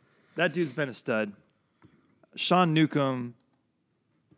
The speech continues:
I feel like the cracks are starting to show a little bit. And I think that dude, like, will be a really good pitcher. And maybe he'll be, still continue to be a really good pitcher this year, but, like, his walk rate's going up. He hasn't been, like, as effective in his last couple starts.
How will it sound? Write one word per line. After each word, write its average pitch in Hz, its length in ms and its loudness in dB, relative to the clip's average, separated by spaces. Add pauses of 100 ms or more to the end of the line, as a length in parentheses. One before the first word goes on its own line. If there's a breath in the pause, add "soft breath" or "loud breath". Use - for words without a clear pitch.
(280)
I 127 100 -8
feel 139 200 -2
like 110 180 0
the 110 60 -10
cracks 113 360 -4
are 120 40 -12
starting 104 300 -4
to - 60 -8
show 107 140 -6
a 101 40 -6
little 98 160 -8
bit. 101 120 -8
And 98 100 -4
I 139 60 2
think 190 160 0
that 156 120 2
dude, 147 160 0
like, 131 160 0
will 120 220 0
be 120 160 -2
a 104 60 -4
really 110 240 -2
good 98 200 -8
pitcher. 104 460 -6 (500)
And 135 100 -10
maybe 175 280 0
he'll 202 220 6
be, 165 280 2 (240)
still - 300 -2
continue 139 320 -2
to 120 60 -4
be 110 100 0
a 104 40 0
really 104 140 0
good 101 140 -6
pitcher 107 220 -12
this 113 180 -8
year, 98 100 -6
but, 95 120 -8
like, 95 140 -4
his 98 200 -8
walk 104 260 -6
rate's 104 200 -12
going 101 260 -14
up. 87 180 -16 (1080)
He 117 100 -14
hasn't 107 320 -6
been, 98 220 -10
like, 90 300 -16 (140)
as 98 220 -10
effective 95 420 -14
in 90 60 -18
his 87 140 -18
last 90 200 -12
couple - 220 -20
starts. 90 400 -16